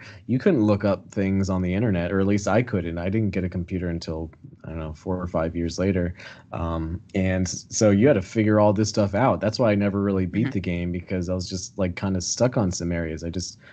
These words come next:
Speaker 1: wasn't able to figure out what to do. Um, but now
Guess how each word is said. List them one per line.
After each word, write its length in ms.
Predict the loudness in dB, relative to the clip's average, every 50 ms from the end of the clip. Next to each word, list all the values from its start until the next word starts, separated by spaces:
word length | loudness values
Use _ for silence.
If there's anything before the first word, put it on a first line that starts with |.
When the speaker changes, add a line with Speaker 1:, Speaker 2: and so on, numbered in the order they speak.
| -18 -10
Speaker 1:
wasn't 240 | -6 -2 2 2 4
able 160 | 4 2 2
to 60 | -2 -4
figure 280 | -2 -2 0 2 2
out 120 | 2 0 0
what 120 | -2 -4
to 100 | -6 -6
do. 360 | -2 2 2 4 4 2 0 -4 -10 -18 -20 -20 -12 -6
Um, 300 | -2 0 0 2 0 0
but 180 | 0 0 2 2
now 560 | 4 4 6 6 6 6 4 4 2 0